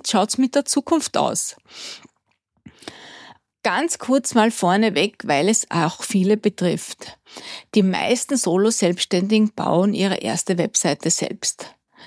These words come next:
Das ist völlig nachvollziehbar und kann ich echt gut verstehen. Und denn am Anfang willst du die Kosten im Blick behalten und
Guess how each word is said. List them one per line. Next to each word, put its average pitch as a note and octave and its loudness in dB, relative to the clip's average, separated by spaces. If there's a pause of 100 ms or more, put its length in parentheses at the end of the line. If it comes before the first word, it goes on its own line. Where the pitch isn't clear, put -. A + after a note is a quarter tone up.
Das F#3 4
ist C4+ 4
völlig A3+ 2
nachvollziehbar G3 0
und F3 -2
kann D3 0
ich F3+ -4
echt - -2
gut E3 -4
verstehen. D#3 -2 (640)
Und G#3 0 (500)
denn G#3+ 2
am F#3+ 0
Anfang F#3 2
willst A3 0
du A3 4
die G#3 -2
Kosten - 0
im F3+ 0
Blick - -4
behalten E3+ 0
und G3 2